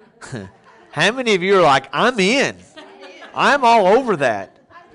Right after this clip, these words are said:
Yeah, I mean, i-, i-, i-, if somebody said, "You don't have to go to the grocery store anymore,"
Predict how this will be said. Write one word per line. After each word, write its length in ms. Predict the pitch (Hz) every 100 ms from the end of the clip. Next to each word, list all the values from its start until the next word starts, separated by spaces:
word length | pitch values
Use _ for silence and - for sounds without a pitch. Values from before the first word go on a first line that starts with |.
| - _ - - - - _ _ _ _ -
Yeah, 320 | 156 226 175
I 100 | 180
mean, 240 | 190 190
i-, 40 | 202
i-, 220 | - 190
i-, 340 | 190 196 190 196
if 260 | 208 160 -
somebody 360 | 247 269 269 220
said, 280 | 220 202
"You 100 | 175
don't 140 | 262 254
have 160 | 233
to 60 | -
go 100 | 208
to 60 | 202
the 80 |
grocery 440 | 160 160 170 - 180
store 460 | - 185 185 185 -
anymore," 680 | 175 196 185 175 175 175